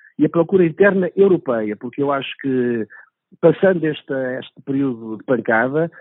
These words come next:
nós, eh, e pensar, por exemplo, em Portugal,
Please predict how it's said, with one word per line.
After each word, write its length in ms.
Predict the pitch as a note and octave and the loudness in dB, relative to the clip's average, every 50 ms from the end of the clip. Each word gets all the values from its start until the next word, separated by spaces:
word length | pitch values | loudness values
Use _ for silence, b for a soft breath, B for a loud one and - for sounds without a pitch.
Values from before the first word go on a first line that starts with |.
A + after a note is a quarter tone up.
| B B B B - | B B B B 0
nós, 300 | C3+ D3 D#3 D#3+ E3 D#3 - - - - - C#3+ C3 C3 - - | 2 4 4 4 2 0 -4 -8 -10 -10 -12 -12 -12 -10 -8 -6
eh, 1000 | D3 D3 C#3+ C#3 C#3 C#3 C3+ C3+ C3+ C3+ C3+ C3+ C3+ C3 B2+ B2 A#2+ A2 A2+ B2 B2+ | -4 -4 -2 -2 -2 -2 -2 -4 -4 -4 -6 -6 -6 -4 -4 -4 -6 -6 -8 -10 -12
e 60 | B2+ | -8
pensar, 340 | - C3 - - D#3 D3+ C#3+ | -6 -6 -4 -2 -2 -4 -4
por 100 | - C#3 | -6 -6
exemplo, 200 | D3 E3+ D#3+ E3 | -4 -4 -4 -4
em 40 | |
Portugal, 440 | D#3 - - C#3+ C3 A#2 G2+ F#2 - | -6 -8 -6 -2 -2 -2 -2 -2 -6